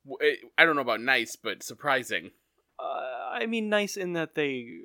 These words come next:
Speaker 2: remembered a thing they did and then did it again.
Speaker 1: That's true.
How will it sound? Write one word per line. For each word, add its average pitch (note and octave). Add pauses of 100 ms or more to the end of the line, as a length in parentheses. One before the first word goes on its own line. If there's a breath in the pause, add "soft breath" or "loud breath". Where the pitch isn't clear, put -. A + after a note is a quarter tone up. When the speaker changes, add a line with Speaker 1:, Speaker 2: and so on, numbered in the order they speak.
Speaker 2:
remembered C#3+
a C3+
thing C3
they A#2+
did A2+
and A#2+
then A2
did A#2
it G#2+
again. F#2+ (580 soft breath)
Speaker 1:
That's B2
true. F2